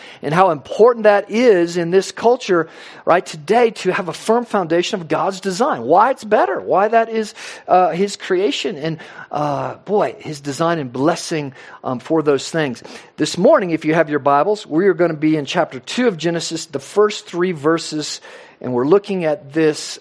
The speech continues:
um, idea of rest and experiencing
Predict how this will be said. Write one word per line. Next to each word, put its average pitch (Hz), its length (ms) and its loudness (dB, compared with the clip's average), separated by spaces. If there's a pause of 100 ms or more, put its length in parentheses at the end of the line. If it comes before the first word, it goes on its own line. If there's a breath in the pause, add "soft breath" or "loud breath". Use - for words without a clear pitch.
um, 123 440 -6 (520 loud breath)
idea 135 340 0
of 113 100 -4
rest 113 600 -4
and 120 240 -10
experiencing 151 880 -6